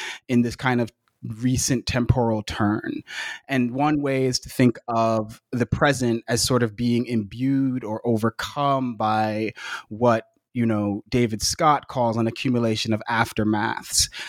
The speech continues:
And so you have just a melancholic orientation toward time. And another way is to think about the present as holding a kind of imminent futurity, which you have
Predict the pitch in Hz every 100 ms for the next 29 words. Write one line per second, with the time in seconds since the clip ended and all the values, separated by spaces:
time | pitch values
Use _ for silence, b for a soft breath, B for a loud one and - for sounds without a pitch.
0 | B 120 117 127 120 110 131 127 120 113
1 | 110 110 - 123 120 120 117 - 123 117
2 | - 120 113 110 107 - 113 104 - 110
3 | 107 104 - 107 110 104 - - 107 107
4 | - 80 - B B B - 135 147 170
5 | 175 156 143 139 135 131 120 120 117 113
6 | - 120 107 110 110 110 107 107 104 95
7 | - - 127 127 117 110 110 - 117 110
8 | 104 - 139 135 123 - 117 110 - 202
9 | 190 123 107 127 B B B B 127 123
10 | - 110 113 107 104 101